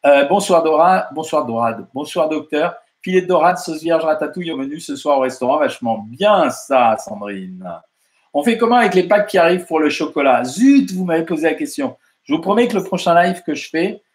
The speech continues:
juste avant les fêtes de Pâques, je vous réponds. Mais de toute façon, on sera obligé de sacrifier au chocolat. Bon, c'est un rite, c'est un symbole. Mais encore une fois, Corinne, euh, je le répète, on a créé des équivalences dans Savoir Maigrir pour pouvoir manger du chocolat de temps en temps, pouvoir manger des pizzas de temps en temps, voilà, hein.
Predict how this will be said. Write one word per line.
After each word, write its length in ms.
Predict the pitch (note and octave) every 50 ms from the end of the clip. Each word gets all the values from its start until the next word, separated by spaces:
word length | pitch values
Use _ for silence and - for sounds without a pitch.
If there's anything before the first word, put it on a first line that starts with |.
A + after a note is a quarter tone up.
| _ _ _
juste 200 | C#3+ F#3 F#3+ -
avant 120 | F#3+ F3
les 100 | F3 E3
fêtes 160 | E3 F3 D#3 D#3
de 80 | D#3
Pâques, 260 | D3+ - D#3 E3 E3
je 60 | D#3+ -
vous 100 | C#3 C3
réponds. 260 | C3 B2+ B2 C3 B2+
Mais 140 | B2+ C3 C3+
de 40 |
toute 80 | C3+ -
façon, 360 | F#3+ F3+ G3 A#3 A3+ F#3 - _ _ _ _ -
on 40 |
sera 180 | B2 - - D3
obligé 240 | D3 D3 C#3 - F3
de 60 | E3
sacrifier 440 | - - C3 - - C3+ - - C#3
au 100 | B2+ A#2
chocolat. 460 | A#2 - B2+ - F3+ F3+ G3+ F3+ C#3+
Bon, 160 | B2 A#2+ A#2+
c'est 160 | A#2+ - -
un 160 | A#2 A2+ A#2+ A#2+
rite, 260 | C#3 E3+ F#3 F3 -
c'est 100 | - C3+
un 100 | B2 A#2
symbole. 460 | A#2+ - A#2+ A#2+ C#3 E3 F#3 F#3+ F#3 - _ _ _ _ _
Mais 60 | A#2+
encore 260 | C#3 E3 E3+ - G3
une 120 | F3+ F3+ F3
fois, 160 | - F#3 F3
Corinne, 560 | F3 - D3+ C3+ D#3 F#3+ A3+ A#3 G3 C3 - - _ _ _ _ _ -
euh, 580 | B2+ B2+ B2 A#2+ A#2 A2+ A2+ A2 A2 A2 G#2+ A2
je 160 | - - B2+
le 80 | B2
répète, 400 | A#2 C#3+ C#3+ C#3+ - A3 D#3+ C#3+
on 120 | D3+ C3+ C3
a 80 | C#3
créé 300 | C3+ - - F3 F3 F3+
des 220 | E3 C#3 C#3 B2+ D3
équivalences 500 | D3 - - D#3+ D#3 D#3 D#3+ E3 C#3+ C#3
dans 80 | C3+
Savoir 360 | B2 - C3+ B2+ C3 C3+ C3+ C3+
Maigrir 500 | C#3 C3+ C3 C#3 D3 D3 C3+ B2+ B2+ - _ _
pour 360 | B3+ B3+ B3 G3+ - - _ _ _ _ _ _
pouvoir 300 | - C#3 C3 D3 D3 D3
manger 260 | C#3+ C#3 C3+ C#3 D3
du 220 | C3 C3+ C#3 - _
chocolat 440 | - - D3+ B2+ - C#3+ C3 C3 -
de 80 | B2+ -
temps 180 | - B2+ B2+
en 120 | B2+ C3 B2+
temps, 300 | B2+ - C#3+ C#3 C#3+ C#3
pouvoir 220 | C#3 B2+ B2 B2
manger 240 | B2+ C3 B2+ C3 B2+
des 20 |
pizzas 280 | B2 - B2 A#2+ C3+ C3
de 60 | C3
temps 140 | - C3 B2
en 60 | B2+
temps, 160 | B2 - C3
voilà, 260 | B2+ A#2 A2 A#2 D3 A3
hein. 100 | A3+